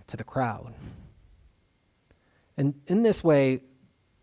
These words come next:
there's another aspect of the creed to end the service with, is that this man's relationship to Jesus, we can mirror as our own. We've heard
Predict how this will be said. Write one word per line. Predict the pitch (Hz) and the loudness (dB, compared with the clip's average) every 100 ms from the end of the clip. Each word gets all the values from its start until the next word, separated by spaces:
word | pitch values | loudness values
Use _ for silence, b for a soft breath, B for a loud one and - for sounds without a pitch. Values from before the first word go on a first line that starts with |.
| _ _ _ _ _ - | _ _ _ _ _ -6
there's | 147 147 | -2 2
another | 151 160 147 | 2 4 4
aspect | 127 127 - 131 117 | 2 -2 -2 -4 -6
of | |
the | 110 | -10
creed | - 131 117 107 - | -6 -2 -2 -6 -10
to | - | -10
end | 123 117 | -4 -4
the | 110 | -4
service | - 113 117 - | -4 -6 -6 -6
with, | 113 - - | -8 -8 -8
is | - - | -8 -6
that | - | -4
this | 170 180 185 | -2 0 0
man's | 185 165 - | 0 0 -2
relationship | 127 131 143 - 131 | 0 0 -2 -6 -8
to | 123 | -8
Jesus, | 117 113 110 104 - B B B B _ _ _ _ _ - | -8 -8 -8 -10 -12 B B B B _ _ _ _ _ -12
we | 139 143 | -4 -2
can | - 139 | 0 2
mirror | 147 175 170 165 | 4 4 4 2
as | 135 113 - | 0 -4 -4
our | 123 113 | -4 -4
own. | 123 117 101 92 - b b b b b _ _ _ _ _ _ _ _ _ | -4 -4 -6 -10 -18 b b b b b _ _ _ _ _ _ _ _ _
We've | 139 147 147 | 0 2 0
heard | - - 185 180 175 170 | -6 0 4 6 6 4